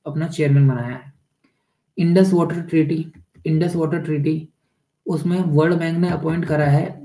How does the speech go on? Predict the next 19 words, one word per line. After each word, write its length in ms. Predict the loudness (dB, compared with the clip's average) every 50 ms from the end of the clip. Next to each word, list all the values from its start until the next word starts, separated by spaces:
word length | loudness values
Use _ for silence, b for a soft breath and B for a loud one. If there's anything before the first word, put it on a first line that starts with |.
| -8
neutral 540 | -2 2 4 4 4 2 0 2 4 4 4
expert 420 | 2 0 -4 -8 -8 -6 -4 -2 0
and 220 | 0 0 -2 0
chairman 500 | 0 0 2 2 2 2 2 2 0 0 -2 -4 -10 _ _ _ _ _ _ _ _ _ -4
of 180 | -4 -4 -4 -6 -12 -18 _ _ _ _ _ _ -4
ये 460 | -2 0 2 2 0 0 -2 -6 -16 _ _ -4 -2
court 220 | 0 0 0 0
of 120 | 0 0
arbitration 580 | 2 2 2 2 2 2 0 0 0 0 -2 -2
for 140 | -2 -2 -2 -2 -4 0 4
दो 260 | 4 6 6 6 4
hydroelectric 540 | 2 0 2 4 4 4 4 2 0 -2 -4
project। 420 | -2 0 0 0 -2 -4 -8 -14 _ _ _ _ _ _ _ _ _ _ _ -10
ठीक 100 | -6 -4
है, 200 | -4 -4 -6 -8 B B B B B B B B -8
उन्होंने 320 | -4 -4 -2 -2 -2 -2
appoint 380 | -2 -4 -4 -4 -4 -4 -4 -4
करी 200 | -2 0 0 0
है 80 | 0